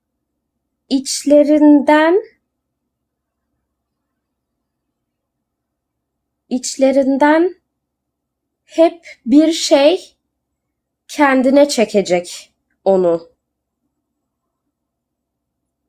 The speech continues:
Duyacaklar sesimizi lakin inanamayacaklar,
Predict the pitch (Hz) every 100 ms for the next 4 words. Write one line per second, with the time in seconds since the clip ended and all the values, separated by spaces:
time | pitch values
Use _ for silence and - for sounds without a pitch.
0 | - 262 285 285 349 392 392 285 247 233
1 | 233 220 214 214 202 214 247 311 320 -
2 | 262 339 359 _ _ _ _ _ _ -
3 | 247 277 285 285 277 233 175 170 170 175
4 | 196 226 320 -